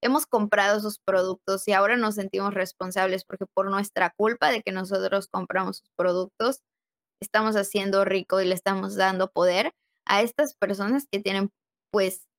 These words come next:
ahora sí que poder, pues, sobre Britney", ¿no? O sea, en todos estos sentidos. Por ejemplo, dos de estos, eh, digamos, proyectos fue el de Jordan Miller, que lo de-,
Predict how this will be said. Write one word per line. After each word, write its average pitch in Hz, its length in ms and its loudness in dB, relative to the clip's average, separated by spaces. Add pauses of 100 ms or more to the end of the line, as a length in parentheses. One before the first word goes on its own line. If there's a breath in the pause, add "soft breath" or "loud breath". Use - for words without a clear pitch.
(480)
ahora 196 160 0
sí 196 120 -8
que 190 100 -4
poder, 160 500 0 (320)
pues, 180 200 0
sobre 165 580 2 (500)
Britney", 190 480 -2
¿no? 135 200 -6 (120)
O 202 60 -6
sea, 180 220 -2
en 175 120 -6
todos 180 280 0
estos 180 300 -10
sentidos. 233 640 0 (1000)
Por 214 160 4
ejemplo, 220 640 2 (580)
dos 247 260 4
de 240 120 4
estos, 226 680 0 (120)
eh, 185 300 -2 (220)
digamos, 175 440 -4
proyectos 285 840 2 (600)
fue 220 500 4
el 220 100 0
de 202 160 2
Jordan 226 400 2
Miller, 262 420 0
que 208 120 0
lo 180 160 2
de-, 175 280 -2